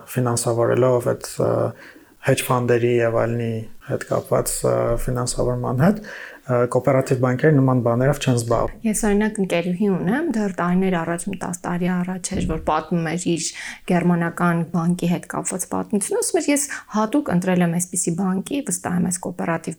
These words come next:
Speaker 2: բանկից էր, որտեղ տարեկան մենք մասնակցում ենք ժողովներին, մենք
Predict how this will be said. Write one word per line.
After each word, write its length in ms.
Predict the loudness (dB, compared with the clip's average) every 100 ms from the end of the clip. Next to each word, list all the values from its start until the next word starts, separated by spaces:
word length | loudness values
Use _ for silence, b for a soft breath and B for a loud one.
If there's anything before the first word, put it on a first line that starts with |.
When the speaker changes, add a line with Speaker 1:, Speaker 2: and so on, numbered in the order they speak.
| -4
Speaker 2:
բանկից 400 | -4 -4 -4 -4
էր, 180 | -2 -2
որտեղ 380 | -2 -2 -4 B B B -2
տարեկան 500 | 0 2 2 2 2
մենք 160 | 0 -2
մասնակցում 500 | 0 -2 -4 -4 -4
ենք 160 | -2 -4
ժողովներին, 680 | -2 -2 -2 0 2 2 0
մենք 160 | -2